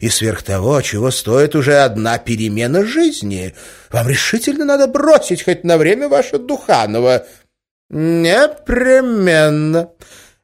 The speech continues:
Я уже давно решился и, знаете, намерен лечиться гидропатией. Гидропатией?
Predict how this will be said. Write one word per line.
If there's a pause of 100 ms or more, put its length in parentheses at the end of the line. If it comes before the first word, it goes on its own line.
Я
уже
давно
решился
и,
знаете, (220)
намерен
лечиться (160)
гидропатией. (640)
Гидропатией?